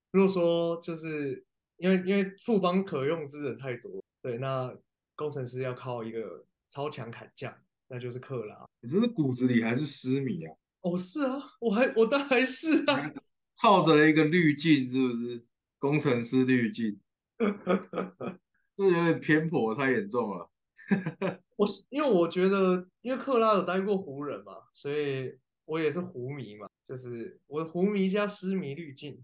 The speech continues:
Speaker 1: 好不好？
Speaker 2: OK，那我的选择就是强森啊，我觉得就最佳洋将一定是从战绩最好的选。那国王跟勇士，国王那边穆伦斯跟曼尼高，他们一定会，大家一定会觉得是团队的功劳，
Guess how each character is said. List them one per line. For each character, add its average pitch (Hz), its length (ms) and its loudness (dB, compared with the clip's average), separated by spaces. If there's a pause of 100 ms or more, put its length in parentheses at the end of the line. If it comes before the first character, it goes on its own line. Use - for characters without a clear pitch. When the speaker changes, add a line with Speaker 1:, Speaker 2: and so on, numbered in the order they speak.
Speaker 1:
好 117 100 -12
不 120 80 -6
好？ 117 220 -8 (280)
Speaker 2:
OK， 101 220 -10 (520)
那 123 120 -8
我 113 220 0
的 110 80 0
选 104 220 -2
择 101 160 -2
就 117 100 -2
是 117 60 -2
强 95 280 -8
森 95 240 -4
啊， 85 100 -10 (180)
我 110 140 -4
觉 117 180 -2
得 117 500 4 (340)
就 147 160 -4 (160)
最 156 160 2
佳 147 80 4
洋 135 140 2
将 139 160 0
一 123 100 -2
定 135 140 4
是 - 20 2
从 104 400 -6
战 120 180 -2
绩 113 160 0
最 120 180 2
好 87 180 -4
的 80 60 -6
选。 - 220 -10 (280)
那 127 340 -2 (360)
国 123 220 6
王 123 120 4
跟 135 160 4
勇 104 200 0
士， 104 520 -2 (280)
国 113 140 -2
王 117 160 0
那 127 120 4
边 120 240 2
穆 127 340 -2
伦 104 180 -2
斯 113 460 -4 (420)
跟 107 160 -4
曼 113 240 -2
尼 95 60 -4
高， 101 160 -2
他 127 160 0
们 120 80 -2
一 113 40 0
定 117 100 0
会， 120 80 0
大 123 120 0
家 120 160 0
一 113 40 -2
定 117 120 -2
会 117 80 -2
觉 92 180 -6
得 90 280 -8 (360)
是 117 140 -4
团 95 260 -6
队 104 160 2
的 90 80 -2
功 90 220 -6
劳， - 160 -14